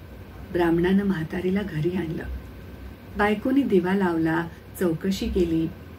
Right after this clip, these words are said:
पाहुण्याबाई कोण आप-, पाहि-,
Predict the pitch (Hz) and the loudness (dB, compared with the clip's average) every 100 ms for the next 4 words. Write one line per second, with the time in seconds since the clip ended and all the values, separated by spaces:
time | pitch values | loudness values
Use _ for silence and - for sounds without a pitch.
0 | - - - - 160 165 190 202 202 233 | -18 -18 -14 -8 -4 0 2 2 0 0
1 | 214 190 220 226 - - - - - - | 2 2 2 0 -4 -14 -18 -18 -18 -20
2 | - - - 170 160 | -20 -12 -6 -4 -4